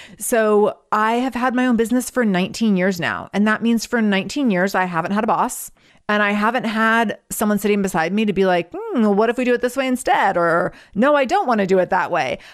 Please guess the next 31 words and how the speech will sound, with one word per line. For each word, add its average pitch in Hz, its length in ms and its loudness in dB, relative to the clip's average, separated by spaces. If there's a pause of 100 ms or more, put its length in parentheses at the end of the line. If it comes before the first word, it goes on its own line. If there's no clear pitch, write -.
(140)
I've 214 200 -2
definitely 277 320 0
not 254 180 2
had 240 140 0
anyone 220 480 0 (120)
over 226 300 2
me 208 160 2
saying, 196 360 0
"You're 180 140 2
not 196 200 2
allowed 226 400 0
to 214 80 0
do 165 160 0
it - 80 -4
that - 240 -6
way." - 320 -4
And 202 160 -2
so 190 420 2 (400)
I 202 220 0
had 226 320 -2
to 208 100 0
really 185 640 2 (300)
temper 240 560 0
myself 190 500 0
a 180 60 0
bit 160 460 -2
in 190 80 0
the 180 80 0
beginning 165 520 -4 (380)
and 190 220 2
learn, 202 500 0